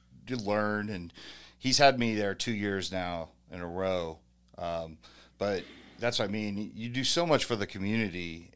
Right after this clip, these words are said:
Uh, your connection to even, uh, the, the Hispanic media, you know, talk about that.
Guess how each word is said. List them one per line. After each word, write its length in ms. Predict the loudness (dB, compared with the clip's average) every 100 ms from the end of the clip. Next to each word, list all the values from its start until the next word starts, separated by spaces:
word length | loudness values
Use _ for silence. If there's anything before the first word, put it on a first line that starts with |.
| -2
Uh, 320 | 0 2 0
your 320 | -8 -12 -6 -6
connection 680 | -2 2 2 2 -2 -4 -4
to 460 | -2 -2 -2 -6 -10 -20 -20 -20 -20 -20 -6
even, 460 | 2 4 4 0 -8 -14 -16 -18 -6
uh, 300 | -4 -4 -6 -10
the, 200 | -10 -10 -6
the 160 | -6
Hispanic 640 | -2 -2 2 2 4 0 -2
media, 480 | -2 -2 -4 -8 -16 _ -20 -20 _ _
you 120 | -6
know, 120 | -4
talk 240 | 2 4 6
about 260 | 6 6
that. 380 | 6 6 4 0